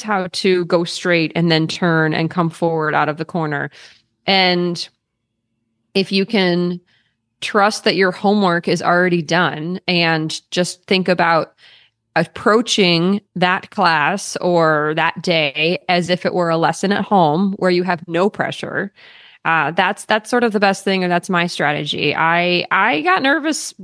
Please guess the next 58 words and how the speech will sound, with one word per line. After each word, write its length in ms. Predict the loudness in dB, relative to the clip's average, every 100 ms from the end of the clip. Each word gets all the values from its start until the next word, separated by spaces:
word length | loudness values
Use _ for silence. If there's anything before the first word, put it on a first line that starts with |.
| -14
plenty, 640 | -2 2 2 2 -2 -4 -2
you 80 | 2
know, 280 | 4 4
it 120 | 2 0
was, 340 | 0 -2 -6 -16 -20 -20 -20 _ _ -4
yeah, 320 | 0 2 0
some 340 | -2 0 2
horse 200 | 2 2
shows 340 | 2 2 2 2
where 180 | 2 2
it's 120 | 0
sort 180 | -2 0
of 80 |
old 240 | 0 -2 -2
hat 320 | 0 0 -2
and 100 | -4
I 80 | -8
just, 400 | -8 -12 -14 -16 -18 -20 -10 -4
I'm 220 | -2 0
go-, 180 | 2 2
a 100 | 4
little 340 | 4 4 4 2
bit 200 | 0 0
going 240 | 0 0
through 160 | -4 -6
the 120 | -6 -8
motions. 800 | -4 -2 0 -2 -2 -4 -4 -2
I 140 | 0
don't 460 | 2 0 0 -8 -4
worry 280 | 0 2
about 200 | 4 2
my 120 | 2 0
nerves, 360 | 0 -4 -4
and 80 | -2
I 100 | -2
do, 400 | -2 0 2 2 0
I 60 |
am 160 | 0 0
able 240 | -2 -4
to 100 | -4 -4
think 200 | -4 0
about 180 | 0
what 140 | 2 0
I'm 100 | 0
doing 240 | 0 0
on 140 | 0 -2
the 80 |
horse. 400 | 0 0 -2 -2
And 180 | 0 0
sometimes 320 | 2 2 2
that 140 | 2 2
means 240 | 2 2
I'm 120 | 2
doing 220 | 2 2 4
a 60 |
little 180 | 4 4
extra 260 | 2 -2 -10
training 560 | -4 0 0 0 -4